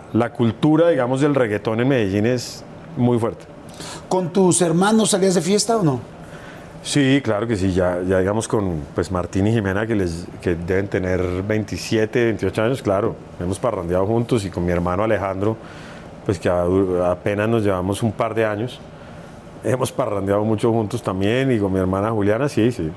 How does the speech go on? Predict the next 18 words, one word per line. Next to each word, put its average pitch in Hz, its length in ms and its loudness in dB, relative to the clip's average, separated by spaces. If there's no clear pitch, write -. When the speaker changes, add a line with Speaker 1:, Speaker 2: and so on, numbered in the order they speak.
Speaker 1:
Sí, - 140 0
allá 135 160 2
se 156 100 0
parrandea 123 340 0
mucho 131 180 2
en 165 60 2
familia 117 380 2
también, 104 320 2
mucho. 90 200 -4
Speaker 2:
Ujú. 113 200 2
Speaker 1:
Un, 117 160 0
un 110 60 4
bautizo 143 460 0
se 151 60 4
vuelve 113 240 2
una 123 140 2
fiesta, 123 320 0
una... 101 840 0